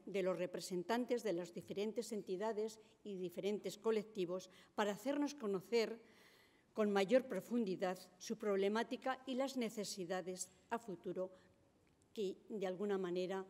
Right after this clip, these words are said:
trabajemos porque estén cubiertas. En referencia a los teas, se ha llevado a cabo una comparecencia en abril del dos mil dieciséis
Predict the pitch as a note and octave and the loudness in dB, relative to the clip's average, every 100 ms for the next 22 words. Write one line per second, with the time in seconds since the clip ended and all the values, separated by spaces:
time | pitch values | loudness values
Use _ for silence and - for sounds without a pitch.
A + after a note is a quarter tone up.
0 | - - - F#3 F3 - F#3 F#3+ - F3 | -14 -20 -8 -6 -6 -4 -2 -2 -4 -6
1 | - - E3+ E3+ - - - - - - | -6 -6 -4 -4 -8 -16 -20 -20 -20 -20
2 | _ _ _ _ _ _ - - - - | _ _ _ _ _ _ -20 -20 -16 -4
3 | A3+ A3 G#3+ A#3+ C4+ C#4+ A#3+ A3 - C#4 | 0 2 4 4 6 6 6 4 6 6
4 | C#4+ - - - - B3 A#3+ A3+ F#3+ F3+ | 6 0 -14 -10 4 6 8 6 6 2
5 | F3+ - B3+ C#4 C#4+ - - - - - | 0 2 4 4 2 -4 -20 -20 -20 -8
6 | - C4+ C#4+ C4+ A#3 G3 F#3 A3 G3+ - | 4 6 6 4 2 2 2 0 -2 0
7 | F#3 D#3+ - G3+ F3+ G3+ A#3 G3 F3+ F3 | -2 -2 -4 -2 0 2 0 0 0 0
8 | F3 F3+ G3 F3+ F3+ F#3 E3 - B3 C4+ | -2 -2 -2 0 -2 -2 -4 2 2 2
9 | - | -8